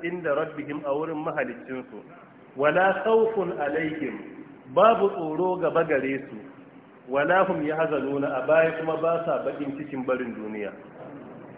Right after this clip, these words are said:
Wannan duka na da alaka ga kwadaitar da mu, mu taimaki mai bukatan taimako gabanin ya roka. Shi yasa a ka'ida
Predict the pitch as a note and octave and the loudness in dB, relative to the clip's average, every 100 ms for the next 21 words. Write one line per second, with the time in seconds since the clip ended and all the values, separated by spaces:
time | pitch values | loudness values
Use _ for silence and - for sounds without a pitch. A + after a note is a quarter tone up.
0 | - - - - - - - E3 F3 D#3 | -20 -20 -20 -20 -20 -18 2 4 4 2
1 | F3 D#3+ D3 C#3+ C3+ D3+ F#3 G3+ F#3 F#3 | 0 2 2 2 0 2 2 6 6 6
2 | - C#3+ C#3 G3+ G#3+ G#3 G3+ G#3 G3 F3+ | 2 -2 0 -2 0 0 0 -2 -4 -2
3 | D3+ D#3 D#3 D3+ D3 E3 D3+ D3 - A3 | -2 -2 -4 -4 -4 -4 -2 -4 -4 -2
4 | G#3 D#3+ C#3+ F#3 F3 F3 D#3 D3 D3 C#3 | -2 -2 -4 0 0 2 -4 -4 -4 -4
5 | D#3+ F#3 F#3 D#3+ C3+ C3+ D3+ C3 G#2+ G#2 | -2 -2 -2 0 0 0 0 0 -2 -6
6 | G#2 - - - - - - - - - | -6 -8 -16 -18 -18 -18 -18 -20 -20 -20
7 | - - G3+ G#3+ A#3 F3 E3 A3 A3 B3+ | -18 -2 6 8 8 4 2 8 8 6
8 | A3 D#3+ | 4 4